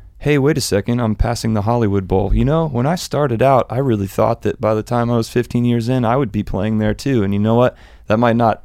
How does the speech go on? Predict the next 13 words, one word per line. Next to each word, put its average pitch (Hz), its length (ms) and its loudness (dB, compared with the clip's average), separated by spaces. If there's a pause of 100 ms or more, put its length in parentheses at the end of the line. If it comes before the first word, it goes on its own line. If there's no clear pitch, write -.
ever 107 260 0
happen." 110 440 -2
And 101 140 0
then 104 140 2
the 101 100 2
wheels 101 400 0
just - 200 -6
start 101 260 -2
going 98 300 0
and 98 120 0
you 98 80 0
start - 320 -2
thinking, 95 400 -4